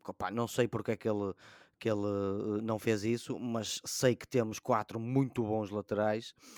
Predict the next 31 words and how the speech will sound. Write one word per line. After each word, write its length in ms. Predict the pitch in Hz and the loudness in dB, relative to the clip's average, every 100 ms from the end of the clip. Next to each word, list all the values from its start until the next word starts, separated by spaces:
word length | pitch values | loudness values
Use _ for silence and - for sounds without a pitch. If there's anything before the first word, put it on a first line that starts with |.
| - - | -14 -2
e 160 | 131 | 2
acho 160 | 101 - | 2 0
que 80 | 110 | -4
ele 80 | |
fez 240 | 98 104 92 | -2 -2 0
bem 260 | 101 107 | 0 0
em, 200 | 107 104 107 | -2 -4 -4
em, 200 | 117 107 | -6 -4
em 100 | 117 | -4
rodá-los, 540 | 107 110 117 123 123 - - - - - | -2 4 4 4 -4 -18 -20 -20 -20 -6
o 140 | 269 | -6
que 120 | - | 0
deixa 360 | 151 139 - 123 | 4 4 4 2
antever 360 | 120 110 120 | 2 0 2
um 80 | 127 | 2
bocadinho 500 | 127 139 131 139 151 | 2 0 2 0 -4
que 120 | 143 | -2
as 200 | 156 147 | 2 2
maiores, 400 | 139 135 120 113 - | 4 4 4 2 0
as 120 | 143 | -2
grandes 340 | 143 143 117 | 2 2 0
dúvidas 580 | 110 117 120 123 143 - _ _ _ _ - | -2 0 0 0 -2 -6 _ _ _ _ -20
estarão 320 | - 175 160 | 0 4 4
na 140 | 160 | 4
defesa. 520 | 143 - 156 123 110 120 _ _ _ _ _ _ _ - - - | 0 0 0 0 -4 -10 _ _ _ _ _ _ _ -18 -16 -12
Porque 220 | - 123 135 | -8 -2 2
o 20 | |
meio-campo 580 | 139 135 131 113 101 113 | 2 2 2 0 0 -2
e 120 | 123 | 0
o 100 | 123 | 2
ataque 560 | 117 117 127 - 135 | 2 0 0 -2 -8